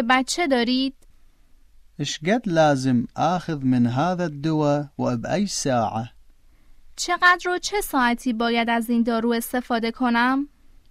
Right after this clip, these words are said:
Speaker 2: سعال.
Speaker 1: سرفه.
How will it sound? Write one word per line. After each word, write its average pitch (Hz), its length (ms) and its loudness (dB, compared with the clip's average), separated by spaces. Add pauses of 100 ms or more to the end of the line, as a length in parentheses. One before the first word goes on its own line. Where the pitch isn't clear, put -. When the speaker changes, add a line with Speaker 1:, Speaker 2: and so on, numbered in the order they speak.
(320)
Speaker 2:
سعال. 156 840 2 (280)
Speaker 1:
سرفه. 247 800 0